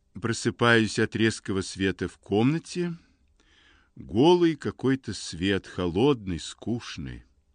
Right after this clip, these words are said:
Да, сегодня Великий пост. Розовые занавески с охотниками и утками уже сняли, когда я спал. И оттого так голо и скучно в комнате.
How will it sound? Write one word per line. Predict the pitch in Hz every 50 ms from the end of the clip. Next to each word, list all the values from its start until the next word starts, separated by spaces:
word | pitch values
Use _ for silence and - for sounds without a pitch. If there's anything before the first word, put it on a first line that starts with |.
| _ _ _ _ _ _ _ _ _ _ _ _ _ -
Да, | 110 127 123 113
сегодня | - - - 107 107 160 196 165 180 180 170
Великий | 156 165 165 185 170 - - 165 -
пост. | - - 170 165 131 - - - - _ _ _ _ _ _ _ _ _ - - _ _ _ _ -
Розовые | 104 120 143 147 135 98 120 123 120 120 113 92
занавески | 90 110 107 101 98 90 87 113 156 175 - - - - 165 165 165 151
с | - - - 117
охотниками | 107 - - 117 117 117 - _ 113 107 - - 107 104 107 107
и | 110 - - 98 98
утками | 101 107 104 98 - - - 107 98 98 98 98 92 - _ _ _ _ _ _ _ _
уже | - 92 85 110 147
сняли, | 139 - - 95 90 80 76 76 73 69 71 67 -
когда | - - 85 78 73 82 80
я | 78 76
спал. | 73 - - - - 76 69 67 69 - _ _ _ _ _ _ - - - - _ _
И | 104
оттого | 110 120 - _ - 117 117 117
так | 107 - 113 101 90 76 69
голо | - 107 131 143 123 123
и | 113 104
скучно | - - - - 92 82 - - - 76
в | - -
комнате. | _ - 73 69 65 64 62 - _ - 76